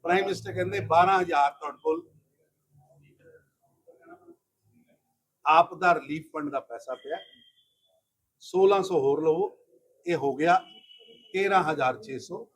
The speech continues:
ਜਾਂਦਿਆਂ ਉਹਨਾਂ ਨੇ ਪੰਜ ਸੌ ਕਰੋੜ ਰੁਪਇਆ ਅਲੱਗ ਤੋਂ ਅਤੀ ਸੰਵੇਦਨਸ਼ੀਲ ਦੇ ਨਾਮ ਤੇ ਅਲੱਗ ਤੋਂ ਭੇਜਿਆ।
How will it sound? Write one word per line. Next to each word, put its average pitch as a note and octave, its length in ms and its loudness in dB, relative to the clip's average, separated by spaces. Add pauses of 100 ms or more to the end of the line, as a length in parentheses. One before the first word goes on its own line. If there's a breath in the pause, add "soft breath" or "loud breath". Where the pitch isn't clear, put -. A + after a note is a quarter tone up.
(580)
ਜਾਂਦਿਆਂ F3+ 400 6
ਉਹਨਾਂ A3 180 -2
ਨੇ A3+ 60 -6
ਪੰਜ F3+ 340 -2
ਸੌ A3 140 -6
ਕਰੋੜ F#3+ 280 -2
ਰੁਪਇਆ F#3+ 320 0
ਅਲੱਗ G3 160 0
ਤੋਂ G3 280 -6 (600)
ਅਤੀ G#3 220 -8
ਸੰਵੇਦਨਸ਼ੀਲ E3 600 -2
ਦੇ D#3+ 100 -4
ਨਾਮ C#3 240 -4
ਤੇ D#3 120 -8
ਅਲੱਗ D#3 160 0
ਤੋਂ D#3 200 -12
ਭੇਜਿਆ। - 340 -20